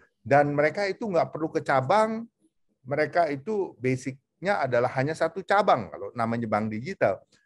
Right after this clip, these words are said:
Nah, cuma ini bolehlah sekedar promosi ya.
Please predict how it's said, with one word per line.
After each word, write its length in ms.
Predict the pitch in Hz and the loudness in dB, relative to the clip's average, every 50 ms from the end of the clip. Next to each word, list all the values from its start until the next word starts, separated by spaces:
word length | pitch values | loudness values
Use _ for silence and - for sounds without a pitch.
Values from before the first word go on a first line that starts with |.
| _ _ _ - | _ _ _ 2
Nah, 320 | 135 139 143 139 135 135 | 4 4 6 6 4 2
cuma 880 | 139 - 156 143 120 98 98 95 85 87 90 98 117 143 175 196 185 - - _ _ _ _ _ _ _ _ _ _ _ _ _ _ _ _ _ _ _ _ _ _ - | 0 0 0 0 0 -2 -6 -8 -6 -4 0 2 4 4 4 4 4 0 -8 _ _ _ _ _ _ _ _ _ _ _ _ _ _ _ _ _ _ _ _ _ _ -2
ini 160 | 113 123 165 | 0 0 2
bolehlah 480 | 156 131 131 131 147 156 156 135 127 | 6 6 8 8 10 8 8 8 6
sekedar 400 | - - - 131 123 117 113 123 - - | 4 0 -2 2 4 4 2 2 0 -4
promosi 720 | 120 117 113 110 117 113 110 107 - - 131 117 101 90 | -4 -2 -2 -2 -2 -2 -4 -4 -4 -6 -6 -4 -4 -4
ya. 80 | 90 92 | -6 -6